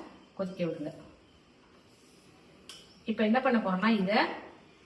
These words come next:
வடிகட்ட போறேன். சரியா? வடிகட்டிட்டு பார்ப்போம்.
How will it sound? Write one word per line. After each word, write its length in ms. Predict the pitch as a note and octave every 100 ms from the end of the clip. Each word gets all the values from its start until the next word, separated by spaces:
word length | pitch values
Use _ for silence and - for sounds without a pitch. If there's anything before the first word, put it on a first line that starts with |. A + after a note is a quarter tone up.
| _ - _ -
வடிகட்ட 360 | A3+ B3 A3+
போறேன். 260 | F3 E3+ - - - - - _ _
சரியா? 420 | G#3+ B3+ E4 F#3+ - - -
வடிகட்டிட்டு 540 | A3+ B3+ A#3 A3+ -
பார்ப்போம். 300 | F#3+ -